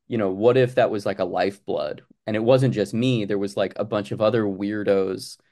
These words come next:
who also spent their time like that. And then we all met up in these basement conventions and tried to illegally sell V H S tapes from, you know, a hundred years in the past to each other, which also, I love the way comics has evolved in my lifetime. I love going to conventions and seeing people from all walks of life.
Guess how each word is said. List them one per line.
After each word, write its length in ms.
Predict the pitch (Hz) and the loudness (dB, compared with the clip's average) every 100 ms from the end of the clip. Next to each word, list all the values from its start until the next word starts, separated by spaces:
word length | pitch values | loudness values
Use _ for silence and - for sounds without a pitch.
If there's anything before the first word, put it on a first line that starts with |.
| _ _ | _ _
who 220 | - 120 | -6 -2
also 500 | - 101 110 - 98 | 2 2 2 2 0
spent 300 | 92 - 92 | 0 -4 -4
their 120 | 92 92 | -2 -4
time 300 | 95 90 90 | -4 -4 -4
like 200 | 98 - | -6 -4
that. 340 | 95 92 - _ | -2 -2 -4 _
And 100 | 117 | -4
then 100 | 117 | -2
we 80 | 107 | 2
all 100 | 104 104 | 2 2
met 180 | 104 | 0
up 100 | 104 | 0
in 80 | 110 | -2
these 140 | 101 95 | -6 -4
basement 460 | 95 101 - 90 | -4 -4 -6 -10
conventions 680 | 95 92 101 101 101 90 87 | -8 -6 -6 -6 -8 -8 -8
and 140 | 92 | -10
tried 320 | - 104 95 | -4 -2 -2
to 160 | 95 92 | -4 -4
illegally 500 | 95 98 101 98 92 | -4 -4 -4 -4 -4
sell 580 | - - 95 95 90 - _ | -6 0 2 2 -2 -8 _
V 300 | 98 98 98 | -16 -4 -2
H 180 | 92 - | -2 -2
S 220 | 90 - | -4 -6
tapes 540 | - 82 69 - - _ | -10 -10 -10 -18 -20 _
from, 320 | 95 87 - - | -8 -8 -10 -12
you 100 | 101 | -14
know, 60 | |
a 140 | - - | -12 -12
hundred 180 | 95 92 | -8 -6
years 120 | 98 | -8
in 60 | |
the 80 | 90 | -10
past 320 | 90 92 98 | -10 -10 -12
to 80 | - | -14
each 120 | - - | -14 -14
other, 240 | - - _ _ _ _ | -14 -18 _ _ _ _
which 180 | 175 190 | -2 4
also, 540 | 190 185 160 127 107 - _ _ _ _ _ _ _ | 2 4 4 4 2 -8 _ _ _ _ _ _ _
I 160 | 120 151 | 0 0
love 420 | 127 107 113 120 | 2 2 2 0
the 100 | 127 | -4
way 160 | 107 107 | -6 -6
comics 600 | 104 104 98 98 107 - | -4 -4 -6 -12 -14 -10
has 120 | 101 | -8
evolved 400 | 95 95 101 110 | -2 0 0 -2
in 80 | 101 | -8
my 100 | 92 | -6
lifetime. 560 | 95 98 - 110 110 - | -4 -6 -4 -4 -4 -6
I 80 | 98 | -4
love 340 | 98 101 107 | 2 2 2
going 180 | 113 104 | -2 -4
to 60 | |
conventions 520 | 98 101 101 98 110 101 | -6 -6 -6 -4 -8 -8
and 100 | 95 | -8
seeing 240 | 107 101 | -6 -6
people 280 | 107 104 104 | -6 -8 -6
from 140 | 101 | -4
all 140 | 92 92 | -2 0
walks 280 | 95 95 | 0 -2
of 100 | 98 98 | -8 0
life. 440 | 98 104 107 - | 2 2 -2 -14